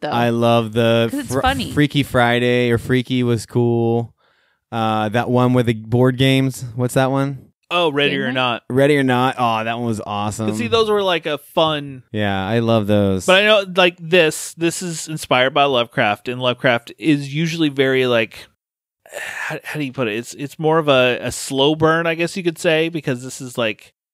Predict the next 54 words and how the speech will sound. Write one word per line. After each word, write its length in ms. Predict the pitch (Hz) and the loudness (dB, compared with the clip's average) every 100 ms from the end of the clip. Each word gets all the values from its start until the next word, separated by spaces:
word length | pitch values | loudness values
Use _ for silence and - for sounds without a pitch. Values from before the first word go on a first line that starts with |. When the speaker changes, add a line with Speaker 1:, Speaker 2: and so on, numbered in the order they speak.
| - | 0
Speaker 3:
there's 200 | 170 151 | 2 2
a 60 | |
force 540 | 147 - 220 220 202 202 | -2 2 4 4 2 -2
in 120 | 180 | -2
the, 160 | 160 151 - | -2 -4 -2
in 260 | 165 165 | 0 0
the, 100 | 160 160 | -2 -2
in 220 | 165 160 | 0 0
the 80 | 139 | -2
distance, 600 | 127 143 - 123 107 - | -2 -2 -4 -10 -10 -10
and 100 | 120 | -6
you're, 120 | 120 | -4
Speaker 2:
Yeah. 180 | 80 87 | -6 -6
Speaker 3:
you're 260 | 139 143 | -2 0
always 300 | 139 147 123 | 0 0 -2
wondering, 520 | 143 139 131 123 113 _ _ _ _ - | -4 -4 -6 -10 -16 _ _ _ _ -4
when's 360 | 123 156 170 | 2 4 4
it 80 | 165 | 2
gonna 220 | 151 147 | 2 0
take 300 | - 127 120 | 0 0 2
over? 260 | 120 117 113 | 2 2 0
When's 300 | 110 131 131 | 0 -2 -2
it 120 | 139 - | -6 -4
gonna, 140 | 127 | -2
Speaker 2:
And 80 | 139 | 0
is 80 | 135 | 2
it 40 | |
Speaker 3:
when 100 | 147 | 4
are 60 | 151 | 6
we 40 | |
Speaker 2:
always 180 | 165 - | 4 2
Speaker 3:
gonna 20 | |
see 60 | 147 | 0
it? 280 | 151 160 165 | 0 0 0
When 80 | 170 | -2
are 20 | |
we 40 | 165 | -2
Speaker 2:
monsters 80 | 170 | -2
with 100 | 165 | 0
Speaker 3:
gonna 100 | 170 | 0
Speaker 2:
him? 380 | 165 170 165 - - _ _ _ _ _ _ - | -2 -4 -8 -14 -20 _ _ _ _ _ _ -10
Seems 200 | 135 135 | -4 -2
like 120 | 131 | 0
Color 240 | 139 131 127 | 2 2 2
of 60 | |
Space 320 | - 123 120 - | 0 0 0 -2
was 100 | 107 | -2
aliens. 720 | 117 117 117 117 117 117 - | 2 2 2 2 0 -2 -4
This 200 | 113 - | -6 -2
was 380 | 113 107 - - _ _ _ | -2 -2 -4 -14 _ _ _
Speaker 3:
Uh, 80 | - | -4
Speaker 2:
some 140 | 113 110 | -4 -4
sort 260 | 117 113 | -4 -2
of 380 | 113 110 95 - | -2 -4 -8 -18